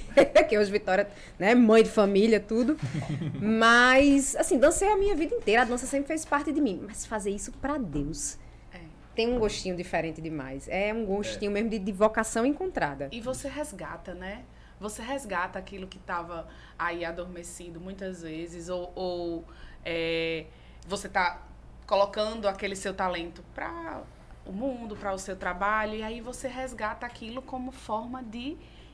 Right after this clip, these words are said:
Speaker 3: expressão, né, do, do, do teu serviço, né, do, do amor de Deus. Então, é um negócio assim, é, é muito especial, é muito especial mesmo.
Speaker 2: E a gente, e a gente,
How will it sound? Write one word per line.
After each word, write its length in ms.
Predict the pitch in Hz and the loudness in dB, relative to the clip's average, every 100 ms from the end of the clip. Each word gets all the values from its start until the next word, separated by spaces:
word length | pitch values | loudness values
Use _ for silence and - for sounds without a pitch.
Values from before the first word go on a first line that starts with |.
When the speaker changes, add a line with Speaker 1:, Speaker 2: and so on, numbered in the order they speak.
| - | -10
Speaker 3:
expressão, 1120 | 277 330 - - 294 285 - - 208 208 277 285 - - - - | -6 -6 -6 -6 -4 -4 -6 -6 -6 -8 -8 -8 -10 -14 -16 -10
né, 260 | 190 220 | -6 -6
do, 300 | 233 220 214 208 185 | -6 -8 -10 -12 -10
do, 220 | 202 196 202 180 170 | -8 -8 -12 -16 -12
do 100 | 196 | -10
teu 220 | - 214 | -6 -6
serviço, 800 | - 202 190 180 190 202 - 202 | -6 -8 -8 -8 -8 -8 -8 -6
né, 280 | 185 196 208 | -6 -6 -6
do, 220 | 190 185 | -8 -8
do 180 | 190 185 | -4 -2
amor 400 | 185 185 196 202 | -2 -2 -4 -6
de 120 | 185 | -10
Deus. 280 | 175 175 185 | -8 -8 -6
Então, 240 | 214 214 - | -8 -8 -4
é 120 | 277 | -4
um 100 | 370 | -2
negócio 360 | 320 214 190 214 | -6 -6 -8 -10
assim, 200 | - 220 285 285 | -12 -10 -10 -6
é, 60 | 285 | -4
é 20 | |
muito 320 | 269 254 254 | -4 -6 -10
especial, 540 | - 214 208 170 160 175 | -12 -14 -14 -14 -14 -10
é 40 | |
muito 220 | 226 202 | -10 -12
especial 420 | 185 - 190 185 175 | -14 -16 -16 -16 -12
mesmo. 120 | 170 | -4
Speaker 2:
E 60 | |
a 80 | 170 | -2
gente, 260 | 175 196 180 | -2 -4 -2
e 120 | 170 | -2
a 60 | 175 | -2
gente, 540 | 185 185 202 180 | -4 -6 -4 -4